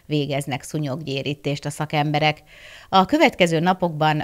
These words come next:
vármegyénkben többek között Győr-Ladamér, Győr-Újbarát, Győr-Újfalu és Győr-Zámoly területén lesz földi szúnyoggyérítés.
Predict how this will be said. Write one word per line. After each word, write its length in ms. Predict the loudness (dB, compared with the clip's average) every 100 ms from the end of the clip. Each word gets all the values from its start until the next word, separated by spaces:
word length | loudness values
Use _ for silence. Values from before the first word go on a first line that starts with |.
| 2
vármegyénkben 880 | 4 4 4 0 0 0 0 -2 0
többek 340 | -2 -2 -2
között 400 | -4 -4 -4 -2
Győr-Ladamér, 720 | 0 2 0 0 0 0 -2
Győr-Újbarát, 840 | -4 -2 0 0 -2 0 0 0 0
Győr-Újfalu 680 | 0 0 -2 -2 0 0 0
és 260 | -2 -2
Győr-Zámoly 720 | -2 -2 -2 -4 -4 -4 -6
területén 600 | -4 -4 -2 -4 -4 -4 -2
lesz 260 | -4 -6
földi 440 | -2 -2 0 -4 -8
szúnyoggyérítés. 1160 | -8 -6 -6 -6 -4 -4 -6 -6 -8 -6 -8